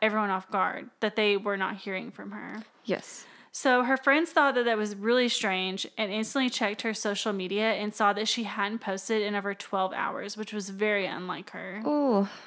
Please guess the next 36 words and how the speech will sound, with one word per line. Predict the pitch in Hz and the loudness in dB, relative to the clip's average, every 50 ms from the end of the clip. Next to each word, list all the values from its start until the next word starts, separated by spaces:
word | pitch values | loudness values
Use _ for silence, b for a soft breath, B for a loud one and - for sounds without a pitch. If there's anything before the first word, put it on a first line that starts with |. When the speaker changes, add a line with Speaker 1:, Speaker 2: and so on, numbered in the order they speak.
| B B B B B B B B B B _ _ B B B B B B B B B B B B B B B B B B - | B B B B B B B B B B _ _ B B B B B B B B B B B B B B B B B B 0
Speaker 1:
And | 247 254 247 | 0 0 2
so | - 294 269 254 254 247 247 | 4 4 6 8 8 8 6
they | 247 254 254 | 6 6 6
were | 254 | 6
instantly | 240 262 302 320 - 370 311 277 269 254 226 - - _ _ | 4 4 2 2 2 0 2 2 2 2 0 -2 -6 _ _
all | - 196 220 - | 2 2 2 2
creeped | - - - 196 185 - - | 0 -4 -4 -6 -4 -2 -2
out, | 185 175 175 185 190 214 - - - - | 0 2 2 2 2 0 -2 -4 -6 -2
and | - 226 226 | 0 2 2
they | 233 233 | 2 2
hoped | 233 240 262 269 277 277 - | 2 4 4 4 4 4 4
that | - 262 226 214 | 4 4 4 4
she | 226 - - 247 | 2 2 2 2
may | 233 226 | 2 2
show | 220 - - - 208 208 202 | 2 2 2 4 4 4 4
up. | 190 190 190 190 190 - - - - b b b b b b b b _ _ _ _ | 4 4 4 2 2 0 -4 -10 -18 b b b b b b b b _ _ _ _
Um, | - 220 214 214 208 | 0 2 2 2 2
they | 208 208 | 2 2
thought | 208 - 226 - - | 2 4 4 4 4
maybe, | 208 208 202 208 208 202 202 196 196 180 - - _ _ _ _ _ _ _ _ - | 2 0 0 0 0 0 0 -2 -2 -4 -6 -8 _ _ _ _ _ _ _ _ 0
I | 214 | 2
don't | 208 208 208 | 2 2 2
know, | 196 196 190 | 2 2 0
that | 185 190 185 185 | 0 -2 -2 -2
she | - - - 220 214 202 | -2 -2 -2 -2 -2 -2
was | 196 196 190 185 196 - - | 0 -2 -2 -2 -4 -6 -6
maybe | - 220 202 196 190 190 | -6 -4 -4 -4 -4 -4
slept | 185 - - 185 - - - | -4 -4 -4 -6 -6 -2 0
in | 262 277 285 277 269 269 262 262 262 262 | 2 2 4 4 2 2 2 2 2 2
or | 262 254 | 2 2
whatever. | 254 247 247 240 233 240 240 233 240 247 | 2 2 2 2 2 4 4 4 2 2
So | 233 - - 233 220 214 214 214 214 214 214 214 B B B B B B | 0 0 2 2 4 4 4 6 4 4 2 0 B B B B B B
they | - 254 | 0 0
kinda | 247 - 294 311 311 | 2 4 4 4 4
just, | 294 339 330 - | 4 2 0 2
like, | 359 330 320 - | 2 0 0 -4